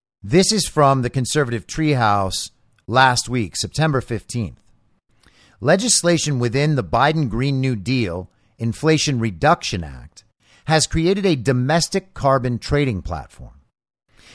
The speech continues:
Deep inside the legislative language of the falsely titled Inflation Reduction Act, A K A the Green New Deal legislative vehicle, constructed by lobbyists and passed by Congress,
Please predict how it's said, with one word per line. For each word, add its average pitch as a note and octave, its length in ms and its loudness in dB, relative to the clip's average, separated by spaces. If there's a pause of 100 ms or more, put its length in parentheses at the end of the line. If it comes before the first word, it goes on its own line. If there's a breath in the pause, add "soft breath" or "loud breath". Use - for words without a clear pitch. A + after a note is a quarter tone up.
(160 loud breath)
Deep F#3 220 2
inside D#3 500 4
the A#2+ 100 0
legislative C3 540 0
language G#2+ 500 -2
of F2+ 100 -4
the G#2+ 80 -6
falsely D3 460 2
titled A#2+ 380 0
Inflation A2+ 500 -4
Reduction G#2 500 -4
Act, D2+ 340 -14 (100)
A C3+ 140 0
K B2+ 340 0
A - 20 -2
the F#2+ 120 -6
Green G#2+ 280 -4
New G#2 140 -4
Deal F#2 500 -6 (120)
legislative G#2 560 -4
vehicle, E2 600 -2 (400 soft breath)
constructed C#3 500 0
by A#2 160 4
lobbyists B2+ 680 2
and F#2+ 140 -6
passed C3 320 0
by A2+ 180 0
Congress, G#2 720 -4